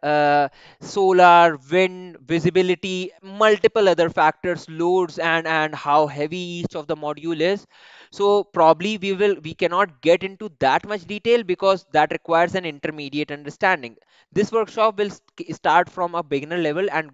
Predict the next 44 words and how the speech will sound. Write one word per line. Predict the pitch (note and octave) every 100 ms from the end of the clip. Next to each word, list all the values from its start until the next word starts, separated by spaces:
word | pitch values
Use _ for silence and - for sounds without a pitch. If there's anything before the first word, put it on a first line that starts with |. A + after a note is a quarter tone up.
| C3
will | E3+ E3+ _
extend | D3 - - F#3 F3+
up | E3 -
to | F3 E3+
an | D#3+ E3+ _ _ _
intermediate | D#3 D3+ D#3+ D#3 D3 D#3
advanced | C3+ C3 C3+ C3+ F#3+
level. | G3+ A#2 - _ _ _ _ _ -
After | E3 F3+ G#3+
this | G#3+ G#3
is | - G3 F3
what | F3 - -
A | D#3+ D#3+
I | F3 F3+
Urbanize. | E3 D#3+ E3+ D#3+
We, | E3 D#3+ D3+
we | D3+
also | D3 D3 D#3+
have | D#3
another | D3 C3+ C3+
workshop. | C3 B2+ D3 C3
It's | C3 -
called | C3+ A#2+
A | C3 B2+
I | C3
Urbanize. | A#2 A2+ A2+ D3 - _
The | C3
next | C#3+ -
session | C3+ D#3+ C#3
is, | C3 - - -
uh, | B2+ A#2+ A#2+ B2 _ _
is | D3 C#3+ -
to | E3+
be | F3
scheduled. | E3 C3+ B2 C#3+ D#3
The | C3+
dates | B2 C3 -
are | C3+ -
to | D3+
be | D#3
decided. | C#3+ C3 A#2 A2 C3 D3
Last | A#2+ A#2 -
was | A#2 A#2
in | A#2 B2